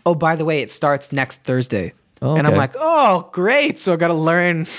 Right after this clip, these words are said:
Speaker 1: <laughs> like, this entire script, all these dance numbers, all these backup harmonies, all this guitar s-, I have to play Misery Lou, um, which I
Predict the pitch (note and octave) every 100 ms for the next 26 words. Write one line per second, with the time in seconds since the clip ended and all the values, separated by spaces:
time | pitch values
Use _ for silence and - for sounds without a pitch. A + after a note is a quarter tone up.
0 | - _ - D3 - E3+ C#3+ D3+ C3+ -
1 | D#3 E3 F3 F3+ _ _ _ - - -
2 | D3 C#3 C#3 - - - - - B2+ D#3
3 | E3+ D3 B2+ D3 D3+ D#3 - D#3+ D#3 D#3+
4 | D3+ C#3+ D3 D3+ C3 C#3 D3+ D#3+ D3 D3+
5 | D3+ D3 D3 D3 C#3 C#3 C#3 C3 - _
6 | - C#3+ C#3 D3 D3 - D#3+ - G3 F3+
7 | D#3+ C#3+ D3+ D#3+ C3+ C3 C3 B2+ B2 B2+
8 | - - - - _ - C#3+ C3+ B2+ B2
9 | - _ E3+ D#3 E3+ D#3+